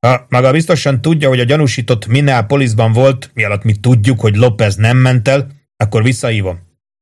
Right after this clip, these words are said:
"Az a nő. A mesterlövész itt volt", mondta Lucas.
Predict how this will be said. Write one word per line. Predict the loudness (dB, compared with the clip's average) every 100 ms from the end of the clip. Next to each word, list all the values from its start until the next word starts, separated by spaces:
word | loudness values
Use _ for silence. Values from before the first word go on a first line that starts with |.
| _ _ _ _
"Az | -2 0 2
a | 2
nő. | 2 2 0 -8 _ _ _ _ -4
A | 0
mesterlövész | 0 0 0 0 0 0
itt | -2 -4
volt", | -4 -6 -8 -8
mondta | -4 -2 -2
Lucas. | -2 -4 -8